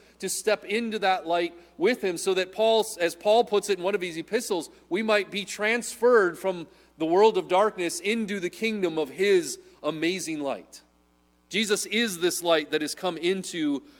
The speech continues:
the world. But here's the thing. Last week we talked about creation, how God speaks to us through creation, how God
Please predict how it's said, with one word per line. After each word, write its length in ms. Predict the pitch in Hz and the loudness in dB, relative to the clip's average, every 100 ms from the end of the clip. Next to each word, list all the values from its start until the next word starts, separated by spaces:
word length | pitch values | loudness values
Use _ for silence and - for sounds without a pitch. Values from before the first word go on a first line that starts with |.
| _ | _
the 100 | 151 | -4
world. 360 | 151 156 139 127 | 0 0 0 -2
But 100 | 151 | -2
here's 240 | 254 302 | 0 0
the 100 | 202 | -2
thing. 440 | 185 202 151 92 82 _ _ _ _ _ _ _ _ _ | -4 -2 -4 -6 -20 _ _ _ _ _ _ _ _ _
Last 260 | 165 220 214 | 0 0 0
week 180 | 202 190 | -4 -2
we 120 | 180 | -2
talked 260 | 185 190 | 0 0
about 220 | 180 151 - | 0 -2 -2
creation, 480 | 156 147 151 147 | -2 -2 -2 -6
how 100 | 131 | -8
God 260 | 208 160 156 | -4 -4 -4
speaks 400 | - - 180 - | -8 -12 -12 -12
to 140 | - 147 | -8 -6
us 140 | 127 | -8
through 200 | - 151 | -10 -12
creation, 520 | - 139 139 139 127 | -10 -8 -6 -8 -12
how 140 | 117 131 | -10 -6
God 240 | 156 | -4